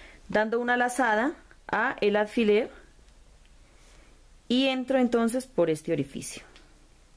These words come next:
por esta fosa nasal de la parte de abajo, entro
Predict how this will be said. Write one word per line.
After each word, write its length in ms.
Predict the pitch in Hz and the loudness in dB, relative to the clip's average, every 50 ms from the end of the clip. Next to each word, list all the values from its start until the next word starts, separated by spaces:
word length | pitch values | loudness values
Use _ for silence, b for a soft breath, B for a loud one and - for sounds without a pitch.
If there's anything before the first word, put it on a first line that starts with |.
| - - - - - - - - - - | -20 -20 -20 -20 -20 -20 -20 -20 -10 -2
por 120 | - 160 | -2 -2
esta 200 | 156 156 - 170 | 0 0 -2 -2
fosa 220 | 170 175 175 190 190 | -2 -2 0 0 0
nasal 420 | 196 202 202 220 208 202 208 247 B B B B B B B B - - | 0 0 0 0 -2 -2 -2 -4 B B B B B B B B -6 -2
de 120 | 160 147 | -2 0
la 160 | 143 151 147 | 0 -2 -4
parte 300 | - 156 151 - - 190 | -4 -4 -4 -4 -6 -4
de 100 | 190 202 | -2 0
abajo, 440 | 214 214 214 196 196 185 214 240 285 - - - - - - - - - - - - - - - - - - - - - - - - - - - - - - - - - B B B B B B B B - - - - | 2 2 2 0 0 -2 -2 -4 -4 -6 -10 -20 -20 -20 -20 -20 -20 -20 -20 -20 -20 -20 -20 -20 -20 -20 -20 -20 -20 -20 -20 -20 -20 -20 -20 -20 -16 -16 -16 -16 -18 -20 B B B B B B B B -20 -20 -4 -2
entro 460 | 208 214 226 220 226 226 233 - | -2 -2 -2 -4 -6 -8 -10 -10